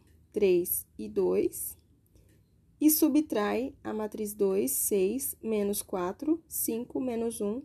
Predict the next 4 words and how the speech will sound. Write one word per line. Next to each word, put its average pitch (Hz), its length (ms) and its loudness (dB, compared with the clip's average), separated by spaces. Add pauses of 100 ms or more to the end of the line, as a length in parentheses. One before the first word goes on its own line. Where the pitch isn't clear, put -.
(340)
oito. 226 400 0 (1160)
O 294 100 0
primeiro 320 380 6
elemento 233 720 4